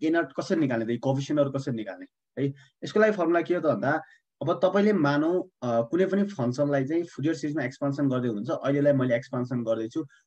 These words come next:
अल्फादेखि अल्फा प्लस टू पाई। हामीले normally टू पाई पिरियोडिक फङ्सन है, टू पाई इन्टरभलमा चाहिँ गर्ने चलन हुन्छ है Fourier सिरिजको। अनि यो अल्फादेखि अल्फा प्लस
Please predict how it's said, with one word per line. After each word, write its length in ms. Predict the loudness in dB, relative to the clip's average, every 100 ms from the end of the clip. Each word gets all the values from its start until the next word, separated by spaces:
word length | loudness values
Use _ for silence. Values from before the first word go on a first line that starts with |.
| _ 0
अल्फादेखि 920 | 2 2 0 -4 -2 0 -2 -2 -2
अल्फा 560 | -2 -2 -2 0 0 0
प्लस 280 | 0 -2 -2
टू 60 |
पाई। 120 | -4 -2
हामीले 280 | 4 4
normally 240 | 6 4 2 -4
टू 100 | -4
पाई 180 | -2 -2
पिरियोडिक 400 | -2 -2 -2 -4
फङ्सन 360 | -10 -8 -12 -14 _ _ -4
है, 160 | -4 -4 _
टू 100 | -2
पाई 200 | 4 4
इन्टरभलमा 500 | 4 4 4 4 4
चाहिँ 260 | 0 -2 -4 -10 -8
गर्ने 300 | 2 4 4
चलन 240 | 0 -2
हुन्छ 220 | -4 -6 -6 -6 -8 _ _ -12
है 60 | -8
Fourier 240 | -4 -4
सिरिजको। 400 | -4 -8 -8 -8 -10 -14 _ _
अनि 140 | -2 0
यो 60 |
अल्फादेखि 1000 | -2 0 0 0 -4 -2 -2 0 -4 -4
अल्फा 400 | -6 -2 -2 2
प्लस 280 | 0 0 -8